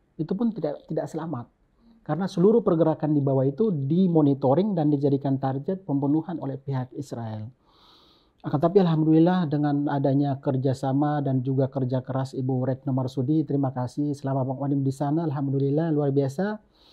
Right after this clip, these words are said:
Komunikasi dua puluh empat jam sampai ke tingkat, eh, putus kontak selama tiga hari itu, Ibu Retno Marsudi telepon terus, "Bang, ada kabar nggak? Bang, kok nggak ada komunikasi, Bang?" Itu luar biasa. Saya sendiri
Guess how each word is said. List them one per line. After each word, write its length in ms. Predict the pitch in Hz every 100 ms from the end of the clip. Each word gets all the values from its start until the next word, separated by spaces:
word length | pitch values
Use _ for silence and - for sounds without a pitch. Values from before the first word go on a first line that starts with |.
| _ _ _ _ _ _ _ -
Komunikasi 560 | 175 175 170 175 165
dua 80 | 170
puluh 180 | 165 156
empat 160 | 147 131
jam 320 | 135 143 127
sampai 240 | 143 151 147
ke 120 | 143
tingkat, 480 | 139 147 139 151 139 _ _ -
eh, 360 | 151 143 - 170 139
putus 320 | 170 156 175
kontak 480 | - 156 147 165 160
selama 320 | 147 143 147 147 -
tiga 320 | 151 151 143
hari 240 | 131 127
itu, 240 | 131 220 - _ _
Ibu 160 | 143 139 143
Retno 240 | 143 139
Marsudi 400 | 139 135 165 180
telepon 400 | 180 175 185 180
terus, 240 | 196 190
"Bang, 320 | 165 185 175 131 _ _ _
ada 160 | 143
kabar 400 | 160 175 170 185
nggak? 180 | 190 170 - 143
Bang, 320 | 185 160 - _ -
kok 160 | 214
nggak 120 | 175 160
ada 60 |
komunikasi, 640 | - 160 156 143 165 165 156
Bang?" 260 | 175 147
Itu 240 | 165 151 170
luar 160 | 151
biasa. 320 | 143 143 135 131
Saya 160 | 139
sendiri 480 | 143 139 147 165 165